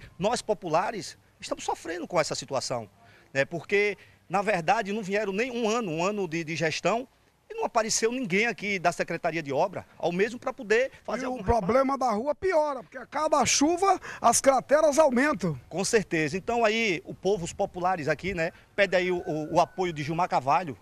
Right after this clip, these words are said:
Speaker 1: que é o deputado do povo, para que, que tome conhecimento dessa situação e que venha, né, nos ajudar, né, chegar até o, o, o prefeito para que ele venha fazer um reparo dessa situação aqui,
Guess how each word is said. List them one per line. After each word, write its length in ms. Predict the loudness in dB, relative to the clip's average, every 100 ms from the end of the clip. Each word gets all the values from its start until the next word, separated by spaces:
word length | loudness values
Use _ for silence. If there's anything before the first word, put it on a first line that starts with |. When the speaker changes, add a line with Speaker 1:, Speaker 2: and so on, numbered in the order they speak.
| _
Speaker 1:
que 80 | -4
é 20 |
o 60 | -2
deputado 420 | -2 -2 -4 -4
do 120 | -6
povo, 440 | 0 0 0 -6 -18 _ _ _ -2
para 180 | 0 0
que, 540 | -2 0 2 0 -4 -8
que 120 | -10
tome 320 | -6 -4 -4
conhecimento 500 | -4 -4 -4 -6 -6
dessa 180 | -4 -6
situação 580 | -4 -4 -2 -2 -2 -4 -14 -20 -18
e 80 | -12
que 140 | -4
venha, 360 | 0 2 2 0 -10 -8
né, 380 | 0 0 0 -2
nos 200 | -6 0
ajudar, 600 | 0 0 2 2 2 -2 -14 -20 _ _ -2
né, 400 | 2 2 0 -2
chegar 300 | -2 2 2
até 180 | 0
o, 40 | -2
o, 400 | -4 -6 -6 -8
o 40 |
prefeito 500 | -6 -6 -2 -4 -4
para 160 | -6 -6
que 140 | -4
ele 300 | -4 -2 -4 -10 _
venha 160 | -4 0
fazer 240 | 0 2
um 40 |
reparo 400 | 0 2 2 2
dessa 220 | 0 -4 -6
situação 480 | -6 -6 -6 -6
aqui, 300 | -8 -10 -14